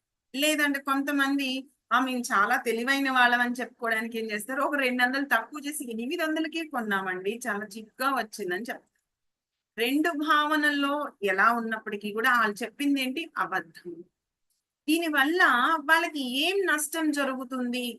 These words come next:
గమనించుకుంటే, వాళ్ళు ఎక్కువ చెప్పడంలో డాంబికత్వంలోకి ప్రయాణం చేసేస్తూ ఉంటారు తెలియకుండా. అంటే ప్రతిదీ కూడా చాలా గొప్పగా ఉంది అని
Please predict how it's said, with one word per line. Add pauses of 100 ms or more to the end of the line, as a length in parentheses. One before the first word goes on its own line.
(160)
గమనించుకుంటే, (1000)
వాళ్ళు (100)
ఎక్కువ
చెప్పడంలో
డాంబికత్వంలోకి
ప్రయాణం
చేసేస్తూ
ఉంటారు
తెలియకుండా. (460)
అంటే
ప్రతిదీ
కూడా
చాలా
గొప్పగా
ఉంది
అని